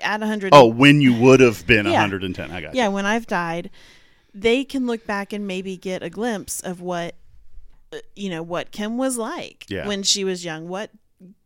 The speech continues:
Speaker 1: what drove her? What made her happy? What made her laugh? What did her laugh sound like? All of those things. So
Speaker 2: Yeah, yeah.
Speaker 1: just to remind you, that's what this is about. I didn't wanna go into it, um, forgetting,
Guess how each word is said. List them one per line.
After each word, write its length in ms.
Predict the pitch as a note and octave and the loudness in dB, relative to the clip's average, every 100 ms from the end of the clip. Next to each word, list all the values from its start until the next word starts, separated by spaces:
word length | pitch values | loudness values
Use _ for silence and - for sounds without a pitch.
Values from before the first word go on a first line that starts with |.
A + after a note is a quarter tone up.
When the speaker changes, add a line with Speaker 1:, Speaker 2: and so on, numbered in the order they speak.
| _ | _
Speaker 1:
what 520 | - F#3 G3+ A3+ G#3 | -20 -8 -6 -6 -10
drove 400 | G#3+ G#3+ C4 C4 | -8 -6 -6 -8
her? 220 | F#3+ E3 | -12 -10
What 320 | E3 E3+ G#3 A3+ | -10 -6 -8 -6
made 220 | A3 G#3+ | -8 -8
her 140 | G#3 | -10
happy? 420 | G3 G3 G#3 F#3 | -12 -12 -10 -10
What 180 | D#3+ F3+ | -12 -12
made 200 | F#3+ G3+ | -12 -14
her 220 | F#3 G#3 | -12 -12
laugh? 440 | G3+ E3 F3 D#3 D#3 | -10 -8 -8 -10 -8
What 140 | G3 | -10
did 120 | A3 | -8
her 160 | G#3+ G#3+ | -10 -12
laugh 260 | G3 F3 E3+ | -12 -14 -14
sound 380 | - D#3 E3 D3 | -14 -12 -14 -14
like? 380 | B2+ A#2+ - _ _ - - _ | -16 -20 -20 _ _ -20 -20 _
All 220 | - F#3 F#3 | -8 -6 -6
of 140 | D#3 | -10
those 240 | D#3 D#3 | -12 -12
things. 480 | - - - - - - | -14 -18 -20 -16 -16 -10
So 120 | - | -6
Speaker 2:
Yeah, 180 | E3 A#2+ _ - | -6 -8 _ -18
yeah. 180 | - - - | -16 -16 -10
Speaker 1:
just 220 | D4 - | -8 -6
to 80 | D#4 | -6
remind 400 | B3 G3 G3 A#3+ | -4 -6 -6 -8
you, 80 | C4+ | -6
that's 220 | F3+ - | -8 -10
what 100 | G#3+ | -14
this 180 | A3 C4 | -12 -10
is 100 | B3+ | -10
about. 300 | A#3+ F3+ E3+ | -8 -8 -8
I 60 | F3+ | -10
didn't 200 | F#3 F#3 | -12 -10
wanna 200 | F#3+ F#3 | -12 -10
go 160 | F3+ | -12
into 260 | F3 F3 F#3 | -12 -14 -12
it, 280 | E3+ F3+ _ - | -12 -12 _ -16
um, 280 | F3 D#3+ | -14 -14
forgetting, 600 | - F#3+ F3+ D#3+ D3 B3 | -14 -16 -12 -12 -10 -12